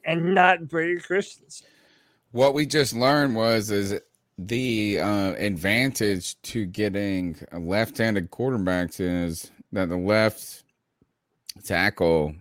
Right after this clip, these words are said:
Speaker 2: is not the blindside tackle anymore.
Speaker 1: Truth.
Speaker 2: Uh, but then somebody would be like, "Oh, the ball spins this different way and we can't catch it," or something.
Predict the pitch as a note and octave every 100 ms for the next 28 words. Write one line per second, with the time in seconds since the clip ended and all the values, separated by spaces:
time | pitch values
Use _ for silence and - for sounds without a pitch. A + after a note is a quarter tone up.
0 | - E2+ D#2 D#2+ D#2+ C2 C#2+ D2 D2+ D2
1 | D#2+ C#2 C2 D#2 D2+ D2 C2+ B1 B1 B1+
2 | B1 A#1+ - _ _ - C3+ C#3 C#3+ F2
3 | E2+ C2+ - _ _ - _ _ _ _
4 | _ _ _ - A2+ G2+ B2+ G2 B2+ A#2
5 | F#2+ A2+ G#2 G2 F2 F#2+ F2 E2+ - F#2+
6 | F2+ D#2+ D2 E2+ G#2+ F2 D2+ - F2+ E2+
7 | D#2+ D#2 D#2+ F#2 E2+ D#2 G2 G2 F#2 A2
8 | F2+ F2 A2+ A2 D#2+ D2+ D2+ F2 F2 G2
9 | F2+ F2 - A2 A#2+ - D2 C#2+ D2 D#2+
10 | D2 B1+